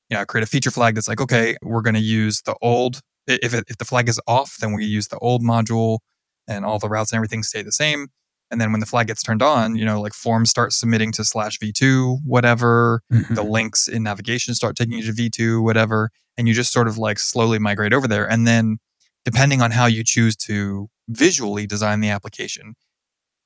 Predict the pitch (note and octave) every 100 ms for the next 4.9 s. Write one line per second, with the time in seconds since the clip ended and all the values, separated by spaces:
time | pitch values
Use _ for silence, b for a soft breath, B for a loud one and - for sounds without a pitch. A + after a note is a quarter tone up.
0 | _ _ - G#2+ - - D#3+ G3 B2 A2
1 | G#2 A2 A2 A2+ A#2 B2 A2+ G#2+ G#2+ -
2 | _ _ _ _ _ - - D3 D#3 C3+
3 | B2 A#2+ A#2 C3 A#2+ A2+ A#2+ A2+ C#3 -
4 | A2+ A2 A2 - A2 G#2+ G#2 G#2+